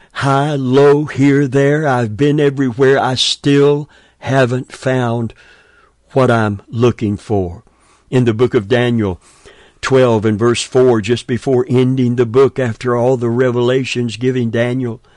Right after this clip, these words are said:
it said, "But thou, O Daniel, shut up the words and seal the book until the time of the end. Many shall run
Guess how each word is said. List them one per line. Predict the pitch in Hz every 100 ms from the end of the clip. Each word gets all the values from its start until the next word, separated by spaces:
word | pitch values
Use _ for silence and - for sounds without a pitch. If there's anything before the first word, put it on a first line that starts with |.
| _ _ _ _
it | 120
said, | 110 139 131
"But | 127 117
thou, | 120 120 123 139 131 _
O | 120 123
Daniel, | 107 117 117 120 123 147 _ _ _
shut | - - 131 131
up | 131 -
the | 127
words | 120 123 127 135 127
and | 101
seal | - - 151 151 147
the | 127 107
book | 113 139 -
until | 120 - 117
the | 104
time | 101 - 135 127 143 147 -
of | 120 107
the | 117 117 123 131
end. | 151 147 - _ - - _ _
Many | 117 110 110 131 143 147
shall | 147 - 151 147
run | 123 123 127 127 143